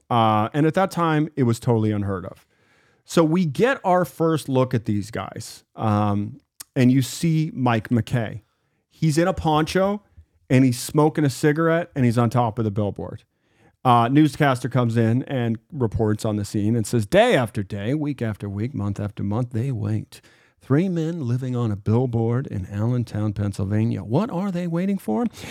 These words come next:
Each is waiting for the others to say, 'I've had enough. I'm coming down.' The one who stays up there the longest wins an eighteen thousand dollar mobile home."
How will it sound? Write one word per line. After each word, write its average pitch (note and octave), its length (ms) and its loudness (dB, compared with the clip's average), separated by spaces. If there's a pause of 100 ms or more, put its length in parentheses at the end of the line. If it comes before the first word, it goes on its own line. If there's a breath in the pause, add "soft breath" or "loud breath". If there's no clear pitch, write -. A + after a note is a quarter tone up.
(140 loud breath)
Each C4 320 0
is A3+ 160 -2
waiting D#3 360 2
for C3 160 0
the A#2+ 120 2
others D3 420 -2
to A#2 360 0
say, D#3 260 -4
'I've F3 200 -4
had G3 180 -2
enough. D#3 760 -2
I'm E3+ 240 -4
coming F#3 360 2
down.' A#2+ 480 -2 (420 soft breath)
The A2 100 -2
one A2+ 200 4
who E3+ 80 2
stays E3+ 320 0
up E3 140 2
there D#3+ 140 4
the D#3 80 4
longest D#3 600 0
wins B2 340 4
an G2 240 -4
eighteen C#3 580 0
thousand C3+ 540 -6
dollar G#2+ 400 -4
mobile G#2+ 760 -6
home." F#2 340 -6